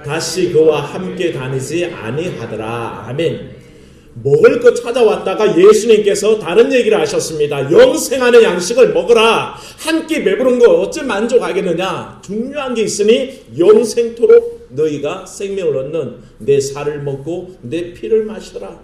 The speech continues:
이 얘기했을 때에 이 형이사학적인 대답 속에, 저 하늘의 세계의 말씀 속에 사람들은 이해를 못했습니다. 그래서 예수님을 미련 없이 버리고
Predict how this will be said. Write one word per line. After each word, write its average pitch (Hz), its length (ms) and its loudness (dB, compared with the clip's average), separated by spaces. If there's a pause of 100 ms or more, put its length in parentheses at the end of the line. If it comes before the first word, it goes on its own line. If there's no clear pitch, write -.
(200)
이 214 160 -6
얘기했을 165 500 -4
때에 165 460 -10 (340)
이 233 540 -8 (240)
형이사학적인 175 1120 -8
대답 104 320 -12
속에, 107 360 -20 (1080)
저 180 140 -4
하늘의 233 580 4
세계의 196 500 2
말씀 139 440 -6
속에 147 500 -2
사람들은 165 680 -12
이해를 175 320 -4
못했습니다. 98 640 -16 (100)
그래서 151 720 -6
예수님을 117 720 -8
미련 226 320 -4
없이 - 340 -14
버리고 170 580 -4